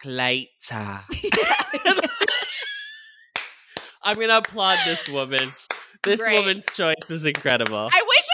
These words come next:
Speaker 2: I could have, like, a one-liner in a Harry Potter film like that.
Speaker 1: That's what I'm saying is, like, have any of the other ones had, like, a not character have a one-liner yet? I think this is the first movie that's, like, given that to
Speaker 2: The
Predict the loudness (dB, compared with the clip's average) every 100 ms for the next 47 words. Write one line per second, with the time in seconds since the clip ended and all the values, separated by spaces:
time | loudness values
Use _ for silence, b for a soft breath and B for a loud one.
0 | -2 -2 -2 2 2 2 -2 -4 -2 -2
1 | -2 0 0 0 -2 -2 -2 0 0 0
2 | 0 0 -2 -6 -6 -10 -6 -4 -4 -4
3 | -2 2 2 2 -2 0 2 2 0 -4
4 | -4 0 2 0 -2 -16 -8 -4 -2 0
5 | 0 0 -2 0 0 2 0 -2 -4 -4
6 | -4 -2 -2 -4 -6 _ 0 0 -2 0
7 | 2 0 -2 -10 -2 0 0 0 -2 0
8 | -2 -2 -2 -2 -2 -2 0 0 0 -2
9 | -4 _ _ _ _ _ -4 0 0 0
10 | 0 0 0 -2 -2 -2 -2 -2 -2 -2
11 | 0 0 0 0 0 0 -2 -2 0 0
12 | -2 -8 _ _ _ 2 2